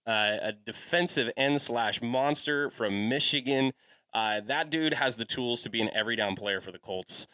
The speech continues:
Love that pick. Uh, it was a necessity for a team who already had a great defense. They needed another pass rusher. They'd given up one,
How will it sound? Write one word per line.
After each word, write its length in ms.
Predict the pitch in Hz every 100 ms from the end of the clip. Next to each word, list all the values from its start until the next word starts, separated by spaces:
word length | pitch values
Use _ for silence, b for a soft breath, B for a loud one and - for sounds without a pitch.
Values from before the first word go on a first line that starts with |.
| b b
Love 300 | 110 131 139
that 220 | 131 127
pick. 380 | 95 120 117 - -
Uh, 180 | 104 101
it 80 | 101
was 140 | 104
a 40 | 104
necessity 600 | 98 - 139 135 135 123
for 140 | 120
a 60 | 107
team 360 | 131 123 120
who 140 | 120 120
already 300 | 104 127 147
had 120 | 127
a 20 | 113
great 280 | 113 110 -
defense. 480 | 117 117 113 107
They 120 | - 101
needed 420 | 104 123 139 127
another 280 | - 110 104
pass 360 | - 123 123 -
rusher. 380 | 120 113 117 107
They'd 220 | 98 92
given 220 | 110 110
up 140 | 113 -
one, 300 | 113 113 110